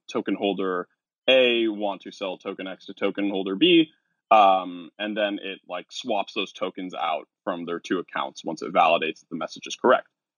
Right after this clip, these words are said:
uh, A K A it settles the actual trade. Dharma is a similar concept,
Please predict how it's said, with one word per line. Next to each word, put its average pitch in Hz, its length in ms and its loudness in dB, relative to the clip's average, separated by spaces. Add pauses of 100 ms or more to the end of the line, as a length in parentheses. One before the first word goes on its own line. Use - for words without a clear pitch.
(140)
uh, 90 260 8
A 95 120 0
K - 120 -4
A 92 380 0
it 82 120 -12
settles 98 500 0
the 98 140 -2
actual 85 440 -6
trade. - 280 -6 (760)
Dharma 147 580 6
is 113 320 -4
a 110 160 -6
similar 143 460 0
concept, 110 680 -6